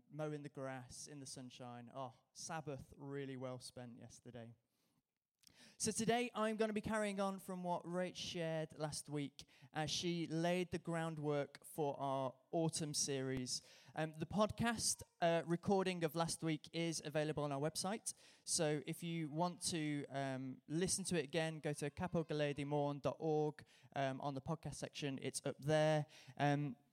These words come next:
but basically for the next two months, we are gonna be exploring what it looks like to be an emotionally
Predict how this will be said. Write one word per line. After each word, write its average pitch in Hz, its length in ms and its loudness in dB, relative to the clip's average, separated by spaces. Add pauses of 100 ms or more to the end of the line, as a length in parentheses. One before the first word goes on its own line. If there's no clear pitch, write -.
but 208 140 12
basically 233 360 8
for 196 100 4
the 185 100 8
next 226 420 8
two 220 180 10
months, 190 440 10
we 196 200 12
are 208 100 12
gonna 190 180 8
be 180 140 10
exploring 175 840 10
what 147 200 6
it 151 100 4
looks 175 320 8
like 143 260 6
to 147 100 2
be 147 260 6
an 151 120 4
emotionally 165 800 8